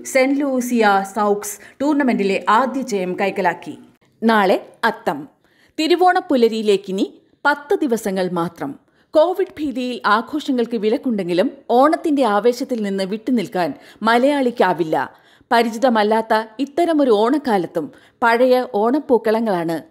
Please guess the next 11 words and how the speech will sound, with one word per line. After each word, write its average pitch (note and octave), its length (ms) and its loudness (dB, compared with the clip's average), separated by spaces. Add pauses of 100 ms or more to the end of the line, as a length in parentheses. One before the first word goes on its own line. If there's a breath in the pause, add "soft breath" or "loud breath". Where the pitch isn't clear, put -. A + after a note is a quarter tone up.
(120)
മലയാളത്തിന്റെ A#3 720 0 (100)
മനസ്സ് G3+ 280 -2 (100)
നിറയെ. E3 360 0 (840)
ഐ E4+ 40 -8 (100)
ബി F#4 180 -10
സി F4 100 -12 (120)
ലൈവ് G3+ 240 -2 (120)
ട്വന്റി C4+ 320 -6
ട്വന്റി A#3+ 280 -6
ബുള്ളറ്റിൻ F#3+ 340 -4 (140)
സമാപിക്കുന്നു. F#3+ 580 -6